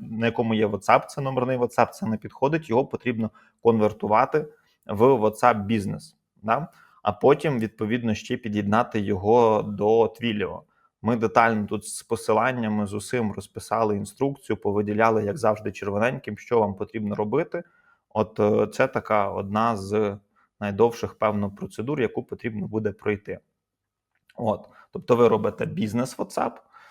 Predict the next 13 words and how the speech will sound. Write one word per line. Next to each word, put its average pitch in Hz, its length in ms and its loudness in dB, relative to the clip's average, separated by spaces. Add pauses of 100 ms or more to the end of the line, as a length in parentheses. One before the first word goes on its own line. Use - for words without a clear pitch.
(260)
конектите 123 600 0
його 107 480 0
до 107 580 0
сервіса 107 520 -2
Twilio, 151 540 -2 (140)
і 135 100 -2
після 107 340 -4
цього 160 520 0 (240)
ви 113 140 4
вже 117 180 0
зможете 127 720 0 (100)
налаштовувати 107 840 0
інтеграцію, 104 840 -2